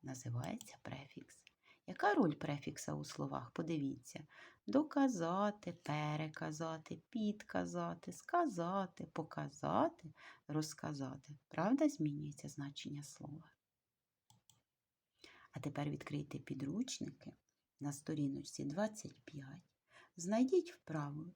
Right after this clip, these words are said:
сімдесят три. Виконайте її за,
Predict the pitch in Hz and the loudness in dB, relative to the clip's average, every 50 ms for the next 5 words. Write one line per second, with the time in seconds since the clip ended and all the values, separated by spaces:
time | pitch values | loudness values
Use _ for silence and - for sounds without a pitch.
0 | - - - - 170 160 165 151 - 156 156 - - 247 262 262 262 - - - | -10 -8 -2 0 0 0 2 0 -4 -4 -4 -2 0 0 0 0 -2 -6 -14 -10
1 | - 135 131 131 135 151 - - _ _ - - - - - - - - 147 147 | -8 -6 -6 -6 -8 -10 -12 -16 _ _ -20 -20 -20 -20 -20 -18 -10 -6 -2 2
2 | 151 156 143 135 139 - 147 139 147 143 147 147 - - 156 151 - - 143 147 | 4 4 4 4 2 -2 -4 -4 -2 -4 -4 -8 -8 -6 -4 -4 -4 -2 -2 0
3 | 151 156 151 151 147 143 139 - _ _ - 139 151 175 180 | 0 0 0 0 0 -2 -2 -4 _ _ -10 -6 -4 -4 -4